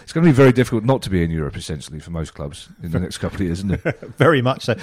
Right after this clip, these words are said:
Speaker 2: So, yeah, we're finishing ninth. All of a sudden, could get
Speaker 1: Yeah, it's
Speaker 2: very
Speaker 1: gonna be insane,
Speaker 2: exciting.
Speaker 1: yeah.
Speaker 2: Um, so how, how much money do, um, do you get? You get, you get three million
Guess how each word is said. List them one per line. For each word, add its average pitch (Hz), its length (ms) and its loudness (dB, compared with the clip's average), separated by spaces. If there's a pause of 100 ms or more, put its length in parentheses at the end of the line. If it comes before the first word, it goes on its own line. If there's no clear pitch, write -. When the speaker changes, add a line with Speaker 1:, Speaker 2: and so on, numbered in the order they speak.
(200)
Speaker 2:
So, 131 140 0
yeah, 123 180 6
we're 117 100 6
finishing 131 460 2
ninth. 123 280 0
All 135 200 6
of 113 60 0
a 113 60 0
sudden, 113 300 0
could 107 120 -2
get 110 120 0
Speaker 1:
Yeah, 107 60 0
it's 101 100 -2
Speaker 2:
very 127 220 8
Speaker 1:
gonna 117 60 4
be 92 40 -4
insane, 107 240 4
Speaker 2:
exciting. 101 200 0
Speaker 1:
yeah. 98 180 -2 (840)
Speaker 2:
Um, 151 220 2 (100)
so 160 160 4
how, 202 280 4
how 185 100 6
much 202 220 4
money 147 380 6
do, 127 680 8
um, 117 440 4 (160)
do 131 100 4
you 120 120 4
get? 113 240 2 (240)
You 139 120 0
get, - 320 4
you 135 80 -4
get 165 140 2
three 196 280 0
million 120 420 0